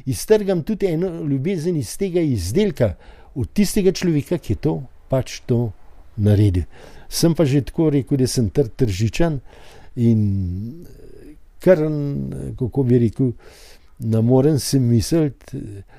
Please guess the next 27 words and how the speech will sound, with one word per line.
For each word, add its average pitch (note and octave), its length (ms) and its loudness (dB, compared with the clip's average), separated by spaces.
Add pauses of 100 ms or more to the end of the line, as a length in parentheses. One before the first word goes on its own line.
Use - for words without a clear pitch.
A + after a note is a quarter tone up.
(380)
da G#2+ 220 0
je B2+ 100 6
v A#2+ 60 2
Tržič, A2+ 480 -2
ko - 100 -16
prideš, D3 360 0
pa - 120 -6
skoraj A#2 440 0
več C3+ 340 -2
nesrečen, A#2 760 0
pač - 320 -2
jaz G#2+ 120 2
sem G#2 140 0
tudi G#2 260 -2
že A#2 120 2 (360)
letos A#2 420 0
osemdeset G#2+ 680 -2
let, C#3 160 2
bom A#2 200 0
star, A#2+ 300 -2 (640)
s-, - 380 -10
mojih, A#2+ 500 4 (100)
eh, A2+ 280 -4
kako G#2 280 -6
bi F2+ 120 -8
rekel, G2+ 260 -6 (420)
sodobnih, - 800 -2